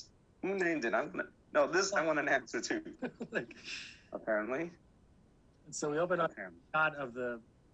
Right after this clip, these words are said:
Speaker 2: fence with all the no trespassing, keep out signs, government property, Jackass Flats, Proving Ground, and, uh, a helicopter comes and lands to drop off, uh, <coughs> the hero of our film, Hickok, um,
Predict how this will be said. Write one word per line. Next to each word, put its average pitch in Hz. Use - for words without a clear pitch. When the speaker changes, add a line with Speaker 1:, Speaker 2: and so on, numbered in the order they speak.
Speaker 2:
fence 165
with 123
all 113
the 110
no 135
trespassing, 135
keep 139
out 127
signs, 123
government 117
property, 117
Jackass 117
Flats, 107
Proving 117
Ground, 113
and, 110
uh, 107
a -
helicopter 151
comes 160
and 139
lands 139
to 117
drop 135
off, 123
uh, 117
<coughs> -
the 113
hero 135
of 117
our 104
film, 107
Hickok, 123
um, 107